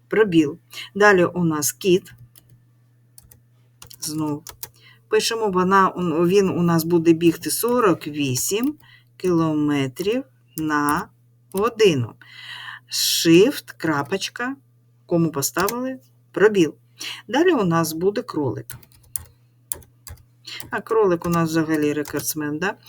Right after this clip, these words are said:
Він буде бігти зі швидкістю аж п'ятдесят шість кілометрів на годину. Поставили крапку. Є. Ми прочитаємо і все дізнаємось. Ми можемо також от зараз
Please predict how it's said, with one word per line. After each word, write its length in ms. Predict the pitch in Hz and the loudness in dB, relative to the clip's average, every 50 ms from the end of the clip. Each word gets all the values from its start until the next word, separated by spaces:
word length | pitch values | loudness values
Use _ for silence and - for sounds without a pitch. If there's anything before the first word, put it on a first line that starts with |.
| - - - - - - - | -12 -10 -8 -8 -10 -8 -4
Він 380 | 170 175 170 185 185 185 180 165 | -4 -2 2 2 2 2 2 2
буде 280 | 165 165 156 160 160 | 0 0 4 4 2
бігти 580 | 160 160 190 226 240 - - 175 165 160 151 135 | 2 2 -2 -8 -8 -4 -2 0 0 0 0 -2
зі 180 | 151 160 160 156 | -2 0 0 0
швидкістю 760 | 156 - 180 190 220 220 - - 208 190 - - 202 196 196 - - - - - _ | 0 -2 -2 -2 -2 -2 -2 -2 -2 -2 -2 -2 -4 -4 -4 -6 -16 -20 -20 -12 _
аж 320 | - 240 262 285 - - | 0 0 2 0 0 -6
п'ятдесят 800 | - - 170 165 160 165 160 160 160 - - - 175 156 147 - - - _ _ _ | -6 -2 -2 -2 -2 0 -2 0 0 0 0 0 0 0 0 -4 -8 -16 _ _ _
шість 640 | - - - - - 240 262 311 311 - - - - - _ - - - - - _ _ _ _ _ _ _ _ _ _ | -12 -8 -8 -6 -4 -2 -2 -2 -4 -6 -12 -16 -18 -20 _ -20 -20 -20 -20 -20 _ _ _ _ _ _ _ _ _ _
кілометрів 760 | - 151 147 147 143 147 160 196 233 254 - 247 247 247 254 - _ _ _ - | -12 -10 -8 -6 -6 -4 -2 -2 -2 -2 -4 -2 -4 -4 -4 -6 _ _ _ -14
на 340 | - 143 143 143 147 165 180 - - - _ _ _ _ _ _ _ _ _ | -8 -6 -4 -2 -2 0 -2 -2 -4 -8 _ _ _ _ _ _ _ _ _
годину. 520 | - 135 143 180 202 196 180 160 147 139 - - _ _ _ | -8 -4 -2 -2 2 2 2 2 0 -4 -10 -14 _ _ _
Поставили 540 | - 127 - - - 220 220 220 220 196 190 | -14 -12 -10 -4 -2 0 0 2 2 2 0
крапку. 460 | 185 - - 127 113 117 - _ - - | 0 -2 -6 -8 -8 -8 -10 _ -20 -20
Є. 340 | 123 - - 262 269 180 - - - - - - - | -18 -10 -2 2 2 2 2 0 -12 -20 -20 -6 2
Ми 120 | - 427 440 | 6 6 6
прочитаємо 840 | 440 - 403 381 - - 359 339 - - 349 349 330 302 285 277 | 8 8 6 6 8 6 2 2 2 2 2 4 4 4 4 4
і 40 | 262 | 2
все 240 | 247 - - 269 269 | 2 -2 -4 -4 -4
дізнаємось. 580 | 254 262 262 247 226 190 156 135 131 - - - - - - - - _ - | -2 -4 -2 2 4 4 4 4 2 0 -4 -8 -8 -8 -6 -8 -6 _ 2
Ми 100 | 440 427 | 4 6
можемо 520 | 339 302 269 240 202 208 208 208 202 196 | 8 8 8 6 6 2 2 2 2 0
також 420 | 196 - 202 185 175 - 180 - | 4 4 4 4 4 2 0 0
от 100 | 190 180 | 0 0
зараз 380 | 180 190 185 180 175 175 170 - | 2 4 4 4 4 4 2 -2